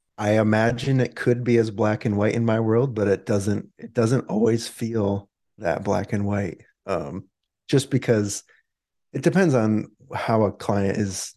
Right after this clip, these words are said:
is coming to us. If it's, "Hey, my Office three sixty-five subscription includes these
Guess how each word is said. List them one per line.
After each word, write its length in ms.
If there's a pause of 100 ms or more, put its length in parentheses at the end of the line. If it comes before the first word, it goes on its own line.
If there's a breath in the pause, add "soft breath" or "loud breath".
is 180
coming 420
to 260
us. 200
If 160
it's, 260 (340 soft breath)
"Hey, 220
my 520 (320)
Office 320
three 140
sixty-five 640
subscription 600
includes 680
these 520